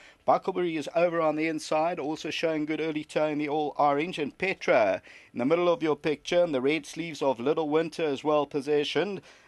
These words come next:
At this stage, Victorious Man, the orange with the black cap, is about a length and a half off them. As they come to the last three hundred meters, Jon Snow is also moving up nicely down the extreme left-hand side.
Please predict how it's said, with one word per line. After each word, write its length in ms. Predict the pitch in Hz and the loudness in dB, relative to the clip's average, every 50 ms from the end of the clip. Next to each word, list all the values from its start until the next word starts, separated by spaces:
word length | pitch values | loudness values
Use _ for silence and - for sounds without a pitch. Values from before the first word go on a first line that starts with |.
| - | -8
At 140 | - 92 92 | -8 -6 -2
this 180 | 135 143 139 - | -2 -2 -2 -2
stage, 340 | - 156 143 147 147 127 | -2 0 0 0 0 -2
Victorious 600 | 135 147 139 - - 170 160 160 165 156 147 - - | -4 -8 -10 -6 -4 -4 -2 -2 -2 -2 -4 -4 -4
Man, 300 | 156 160 160 147 139 131 | 0 0 2 2 2 0
the 60 | 123 | 0
orange 400 | - 139 143 143 156 160 151 - | 0 0 0 0 -2 -4 -6 -6
with 140 | 156 143 - | -8 -8 -6
the 100 | - 135 | -6 -8
black 360 | 107 139 143 147 151 147 - | -4 0 2 2 0 0 -2
cap, 280 | - 170 165 165 - - | -2 -2 -2 -2 -2 -4
is 120 | 151 127 | -6 -6
about 260 | 139 135 135 135 135 | -2 0 0 0 0
a 40 | 131 | 0
length 300 | 135 147 151 147 143 143 | -2 -2 -4 -4 -4 -6
and 120 | 156 147 | -4 -4
a 40 | 143 | -2
half 280 | 147 151 151 135 - - | -2 0 -2 -2 -4 -4
off 240 | 165 156 139 - - | -6 -6 -6 -4 0
them. 420 | 143 120 107 98 90 92 85 - _ - - - - - - - | 2 4 4 2 0 -4 -10 -14 _ -20 -20 -20 -20 -20 -12 -2
As 220 | - 147 175 196 - | 0 2 2 2 2
they 100 | 208 196 | 0 2
come 240 | - 196 190 190 - | 2 2 2 2 0
to 100 | - 190 | -2 0
the 140 | 185 180 | 0 2
last 360 | 180 180 180 180 170 160 - - | 4 4 4 4 2 0 -4 -6
three 180 | 185 190 190 | -4 0 2
hundred 280 | 180 175 175 175 175 165 | 4 4 4 2 -2 -4
meters, 320 | 175 180 185 196 190 - | -4 -2 0 0 0 0
Jon 300 | - - 147 165 185 190 | 0 2 2 2 2 0
Snow 300 | - - - 185 180 180 | -4 -6 0 2 2 2
is 120 | 175 147 - | 2 2 0
also 260 | 185 175 - - 180 | -4 -4 -4 -6 -6
moving 280 | 180 180 175 175 175 | -4 -4 -4 -2 2
up 180 | 175 170 165 - | 2 2 2 2
nicely 480 | 160 160 165 165 165 - - 180 170 160 | 2 2 2 2 2 -2 -4 -8 -4 -2
down 280 | 170 170 165 165 160 | 2 2 2 2 2
the 120 | 156 160 160 | -2 -6 -6
extreme 480 | 143 - - - - 170 175 170 165 | -8 -10 -12 -10 -8 -6 -6 -6 -2
left-hand 540 | 160 165 165 160 - 180 160 165 160 156 - | -2 -2 -2 -2 -2 0 0 0 0 -2 -4
side. 560 | - 170 156 135 113 101 92 92 95 90 - | 0 2 4 6 6 6 4 2 0 -2 -6